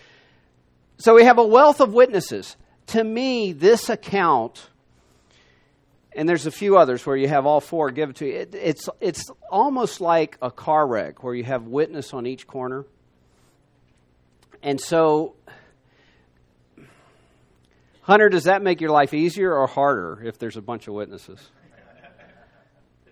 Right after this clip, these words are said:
It depends. <laughs> It depends.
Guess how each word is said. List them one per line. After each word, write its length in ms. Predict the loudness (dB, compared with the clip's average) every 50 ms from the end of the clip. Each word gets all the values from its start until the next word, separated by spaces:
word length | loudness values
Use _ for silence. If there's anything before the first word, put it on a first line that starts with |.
| _ _ _ _ _ _ _ _ _ _
It 220 | -8 -8 -8 -8
depends. 800 | -10 -10 -8 -2 0 0 0 -2 -4 -12 -14 -14 -14 -16 -18 -18
<laughs> 40 | -18
It 200 | -18 -18 -16 -14
depends. 520 | -16 -12 -8 -6 -6 -6 -6 -10 -14 _